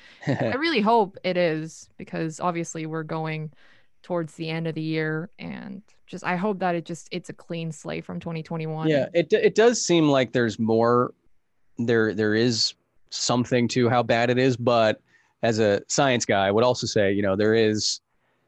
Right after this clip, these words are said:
Speaker 1: there is that confirmation bias here where, you know, once we start noticing a quote unquote pattern, then we're gonna notice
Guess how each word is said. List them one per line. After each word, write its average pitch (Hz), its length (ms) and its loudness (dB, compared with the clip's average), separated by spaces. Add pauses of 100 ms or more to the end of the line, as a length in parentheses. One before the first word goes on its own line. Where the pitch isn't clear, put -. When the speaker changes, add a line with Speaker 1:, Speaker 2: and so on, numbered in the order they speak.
(200)
Speaker 1:
there 139 120 4
is 127 100 2
that 120 180 2
confirmation 110 640 2
bias 113 340 2
here 113 240 2
where, 95 400 2
you 110 80 -4
know, 95 140 0
once 110 260 0
we 120 80 0
start 104 400 0
noticing 107 560 0
a 95 80 -4
quote 110 220 -2
unquote 104 340 -4
pattern, 120 600 0
then 117 140 2
we're 117 120 0
gonna 110 140 0
notice 104 320 0